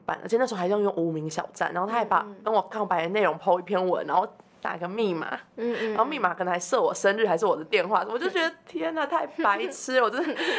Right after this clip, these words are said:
Speaker 1: 内心就是很不舒服。然后我一方面就是觉得我们关系就是停留在朋友非常好，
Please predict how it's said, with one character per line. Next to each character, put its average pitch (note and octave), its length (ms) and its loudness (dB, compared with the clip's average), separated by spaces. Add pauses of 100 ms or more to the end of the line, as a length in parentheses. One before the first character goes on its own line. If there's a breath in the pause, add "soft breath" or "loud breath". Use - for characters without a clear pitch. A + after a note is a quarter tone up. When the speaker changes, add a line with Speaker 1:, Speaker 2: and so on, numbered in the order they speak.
(140)
Speaker 1:
内 F4 140 2
心 D#4 160 -2
就 D#4+ 80 2
是 D#4+ 100 0
很 F#3+ 180 -2
不 B3 100 -2
舒 A#3+ 320 0
服。 - 260 -10
然 F#3 100 -2
后 B3 120 -6 (300 loud breath)
我 A3 100 0
一 C#4 40 4
方 C#4+ 120 -4
面 D4+ 120 -2
就 C#4+ 80 0
是 C#4+ 60 -4
觉 G#3+ 100 0
得 F#3+ 120 -2
我 F3+ 120 0
们 E3+ 120 -2
关 G#3 200 0
系 A3+ 100 -8
就 G#3+ 80 -2
是 G#3+ 80 -6
停 F#3 140 -4
留 F#3 100 0
在 F#3+ 60 -12
朋 D#3+ 240 -6
友 D#3+ 100 2
非 D#3+ 160 0
常 D3+ 180 -6
好， - 240 -12